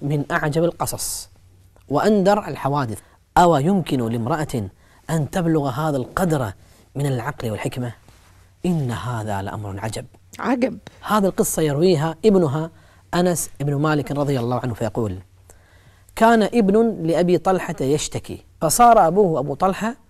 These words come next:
Speaker 1: بعد مرض ابنه قلقا مضطربا منشغلا به، لم يعد كسابق عهده الأنيس المنشرح. ارتعش الصبي الصغير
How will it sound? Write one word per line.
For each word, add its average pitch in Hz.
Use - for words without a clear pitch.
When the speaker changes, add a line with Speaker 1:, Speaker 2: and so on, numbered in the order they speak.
Speaker 1:
بعد 175
مرض 175
ابنه 190
قلقا 208
مضطربا 170
منشغلا 226
به، 208
لم 247
يعد 233
كسابق 160
عهده 139
الأنيس 135
المنشرح. 98
ارتعش 180
الصبي 135
الصغير 104